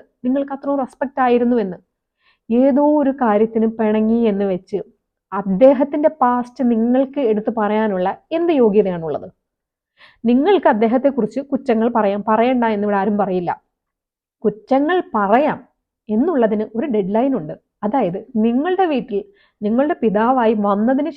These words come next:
ശേഷമുള്ള കാര്യങ്ങളാണ് മകൻ എന്ന നിലയ്ക്ക് നിങ്ങൾക്ക് പറയാൻ പറ്റത്തുള്ളൂ. ഇപ്പൊ ഭാര്യ ഭർത്താക്കന്മാർ തമ്മിൽ പല കാര്യങ്ങളെക്കുറിച്ചും പാസ്റ്റിലുള്ള കാര്യങ്ങളെക്കുറിച്ച് സംസാരിക്കും, അത് നൂറ് ശതമാനം ഉറപ്പാണ്. പക്ഷേ മക്കൾക്ക് എന്നാണോ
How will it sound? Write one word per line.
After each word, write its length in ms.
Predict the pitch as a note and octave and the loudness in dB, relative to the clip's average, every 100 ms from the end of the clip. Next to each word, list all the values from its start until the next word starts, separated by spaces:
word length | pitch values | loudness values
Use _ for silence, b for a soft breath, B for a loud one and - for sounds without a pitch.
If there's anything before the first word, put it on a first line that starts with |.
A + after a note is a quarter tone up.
| - | 0
ശേഷമുള്ള 560 | G3+ A#3+ C#4 E4 D4 B3+ B3 | 2 0 -2 -4 -4 -2 -2
കാര്യങ്ങളാണ് 540 | G3+ A3 A3+ G3+ E3+ G#3 - G3 | 0 0 0 -4 -6 -12 -10 -4
മകൻ 260 | A3+ C4 E4+ | -2 -2 -2
എന്ന 120 | D4 B3+ | 0 0
നിലയ്ക്ക് 340 | A3 F#3+ F3+ - _ _ _ | -2 -4 -10 -18 _ _ _
നിങ്ങൾക്ക് 400 | G#3+ G3 F#3+ G3 F#3 | -4 -2 -4 -2 -2
പറയാൻ 240 | E3 E3 F#3+ | -2 -6 -8
പറ്റത്തുള്ളൂ. 380 | - F#3 D#3+ - b b | -8 -10 -10 -12 b b
ഇപ്പൊ 120 | - F3+ | -8 -4
ഭാര്യ 280 | F#3 F#3+ G#3+ | -2 0 0
ഭർത്താക്കന്മാർ 540 | A3+ A#3 A#3 B3 B3 B3+ | -2 -2 -4 -2 -2 -2
തമ്മിൽ 200 | B3+ B3 B3 | -2 -4 -2
പല 140 | B3 C4 | 0 2
കാര്യങ്ങളെക്കുറിച്ചും 680 | C4+ B3 A#3 A3+ A3+ G#3+ F#3 b b _ | 2 0 0 -2 -2 -8 -8 b b _
പാസ്റ്റിലുള്ള 400 | G3+ G#3 A3 G#3 G#3 | -8 -4 -2 0 0
കാര്യങ്ങളെക്കുറിച്ച് 540 | G#3 G3+ G3+ A#3 A3 A#3+ | -2 -4 -8 -8 -8 -6
സംസാരിക്കും, 560 | G#3+ - G#3 A3+ C4 - _ _ _ _ _ B3+ | -8 -4 -4 -4 -10 -14 _ _ _ _ _ 0
അത് 140 | C#4+ F#4 F#4+ | 0 0 -2
നൂറ് 180 | D4+ F4+ | -2 -2
ശതമാനം 300 | D4+ C4+ B3+ A3+ | -2 -2 -2 -4
ഉറപ്പാണ്. 340 | G#3 F#3 D3+ - b b b _ | -4 -8 -8 -14 b b b _
പക്ഷേ 220 | - - G#3 G#3+ A#3 | -12 -6 -4 -2 -2
മക്കൾക്ക് 600 | C#4 C#4 - G#4 F4 A3 F#3 - b b b A3+ | -2 -6 2 4 4 2 -4 -6 b b b -2
എന്നാണോ 520 | B3 D#4+ A4 D4+ G#3 | 0 0 0 2 0